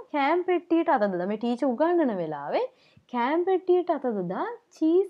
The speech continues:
කෑල්ල ටික ටික, ටික ටික දවස් තිස්සේම කෑවා කියලා. එතකොට ඔන්න ඒ ළමයාගේ ඉගෝ වලට නෙමෙයි වැඩි ඉඩක් හම්බ වෙලා තියෙන ඉඩ් වලට.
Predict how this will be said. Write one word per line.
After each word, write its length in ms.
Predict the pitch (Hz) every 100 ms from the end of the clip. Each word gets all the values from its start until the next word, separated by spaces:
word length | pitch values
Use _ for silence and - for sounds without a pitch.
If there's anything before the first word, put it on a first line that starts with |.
| -
කෑල්ල 420 | - 226 196 208
ටික 260 | 359 - 320
ටික, 280 | 330 302 277
ටික 240 | 359 285 269
ටික 240 | 233 240
දවස් 360 | 339 269 247 254
තිස්සේම 380 | 226 190 220 330
කෑවා 380 | 302 214 139 143
කියලා. 300 | - - - _ _ _ _ _ _ _ _ - -
එතකොට 520 | - 240 359 349 254 160 208 370
ඔන්න 260 | - 240 285
ඒ 200 | 370 302
ළමයාගේ 600 | 294 285 294 294 294 320 -
ඉගෝ 340 | 214 254 339 392
වලට 340 | 330 240 202
නෙමෙයි 380 | 196 180 180 180
වැඩි 300 | 180 185 294 330
ඉඩක් 320 | 302 302 -
හම්බ 200 | 240 214
වෙලා 260 | 202 202 190
තියෙන 200 | 269 302
ඉඩ් 220 | 254 208
වලට. 300 | 175 147